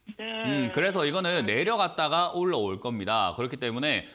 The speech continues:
Speaker 2: 어, 실적이라든가 기업이나 가치라든가 이런 건 나쁘지 않은 기업이기 때문에 저는 내려갔다가 올라간다라고 말씀을 드려보고 싶은 거고, 내려갔다가 올라올 때 제가 지금 이렇게, 어, 자꾸 이렇게 가르쳐드리고 뭐라 하고 하는 이유는,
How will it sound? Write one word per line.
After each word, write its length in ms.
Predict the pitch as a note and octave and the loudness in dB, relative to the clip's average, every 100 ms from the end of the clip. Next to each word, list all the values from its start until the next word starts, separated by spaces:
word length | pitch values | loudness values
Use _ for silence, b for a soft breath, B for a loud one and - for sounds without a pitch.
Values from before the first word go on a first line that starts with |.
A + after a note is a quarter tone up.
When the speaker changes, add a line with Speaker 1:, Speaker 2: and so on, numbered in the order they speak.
| B | B
Speaker 2:
어, 220 | G2 A2 | -2 0
실적이라든가 680 | - G3 G#3+ G3+ E3 D3+ C3+ | -2 -2 0 0 0 0 -2
기업이나 500 | C#3+ D#3+ D3+ B2 A2 | 2 0 2 2 2
가치라든가 540 | A2 G2 - D#3 C#3 | 0 -4 -2 -2 0
이런 120 | C3 | 0
건 120 | B2+ | 0
나쁘지 420 | F#2+ F#2 - G#3+ A3 | 0 -2 -4 -2 0
않은 220 | B2+ A2+ | 0 0
기업이기 320 | B2 G#2+ F#2+ | 0 0 -4
때문에 380 | G2+ G2+ G2 F#2+ | -4 -2 -2 -2
저는 320 | A#2 A2 G2 | -2 -2 0
내려갔다가 840 | F2+ D3 F3 D3 C3+ B2+ D3+ F#3 B B - | 0 0 0 0 -2 0 2 0 B B -2
올라간다라고 880 | F#3+ G#3+ D3 B2+ D3 C#3 B2 G#2+ G2 | 2 2 2 -2 0 2 2 2 0
말씀을 360 | F2+ F#2 A2 | -2 -2 -6
드려보고 580 | G#2+ A2 G#2+ G2 F#2+ G#2 | -2 -2 -2 -6 -4 -6
싶은 240 | - - | -6 -6
거고, 400 | G#2 G#2 D3+ G2+ B B - | -4 0 2 2 B B -2
내려갔다가 640 | A2 F#3+ A#3 G3+ G3+ F3+ | 2 2 2 0 0 -2
올라올 380 | F3 F#3+ F3 C3+ | 2 2 2 0
때 80 | D3 | -2
제가 240 | A#2 C#3+ | 0 -2
지금 180 | C#3 C3+ | -2 -2
이렇게, 480 | C#3+ C#3 C#3 C#3+ D3 B | -2 -2 0 0 -2 B
어, 160 | - G2+ | -4 -4
자꾸 220 | G#2 C#3 | -4 -4
이렇게 220 | C3 B2 A2+ | -2 -2 -2
가르쳐드리고 1000 | G2+ C3+ E3 D3+ C#3 B2 B2 B2 B2 A2+ | 0 -2 -2 -2 0 2 2 4 2 2
뭐라 340 | G#2 D3 F3 | 2 2 2
하고 180 | D#3+ C#3 | 2 2
하는 240 | C3 C3+ | 0 0
이유는, 460 | G2+ G2 C#3+ A2 | -2 -2 0 -2